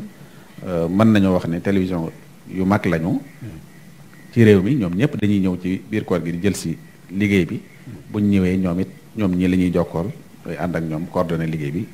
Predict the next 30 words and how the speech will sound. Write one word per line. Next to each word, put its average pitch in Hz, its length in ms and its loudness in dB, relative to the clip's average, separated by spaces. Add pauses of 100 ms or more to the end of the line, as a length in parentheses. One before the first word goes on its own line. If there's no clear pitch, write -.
(240)
ba 82 100 -4
mu - 80 -2
am 85 160 -2
solo 80 240 0
ni 80 140 -2
mu 82 100 -2
war 82 80 0
a 76 60 0
amee 78 160 -2
solo - 180 -4
lépp. 76 260 -6 (1300)
Mbooleem 113 360 8
rajo 117 200 4
yi 104 120 2
nekk 107 220 -4
ci 98 60 -6
gox 92 200 -6
bi 90 100 -4
itam, 82 160 -8 (800)
rajo 92 180 -4
yi 73 120 -8 (840)
dañuy 92 280 -4 (160)
jàllale 98 280 -2
waxtaan 90 280 -4
yi, 85 60 -6
ñii 101 260 -2
dañ 87 140 -8
koy 92 100 -6
def 90 140 -8
direct, - 320 -10